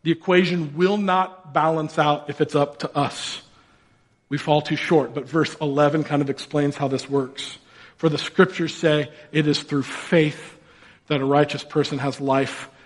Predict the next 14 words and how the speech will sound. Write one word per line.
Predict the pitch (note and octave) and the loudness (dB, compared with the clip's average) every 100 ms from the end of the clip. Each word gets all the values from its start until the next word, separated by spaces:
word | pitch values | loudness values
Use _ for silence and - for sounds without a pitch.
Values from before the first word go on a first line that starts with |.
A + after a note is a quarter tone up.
| - - _ - | -20 -20 _ -6
This | C#3+ | 0
way | D3 C#3 | 4 2
of | C3 | 2
faith | - D#3+ D#3 - | 2 2 2 -4
is | C#3 | -14
very | A2+ D#3 D3 | 0 2 2
different | B2+ D#3 D3+ D#3 C#3 | 0 -2 2 0 0
from | D3 | -4
the | C#3 | 0
way | C#3+ - | 0 2
of | D#3 C#3 | 2 0
law, | C#3 C3+ C#3+ C#3 | -4 2 2 2
which | C3+ - | -2 -2
says | C#3+ C#3 | 0 0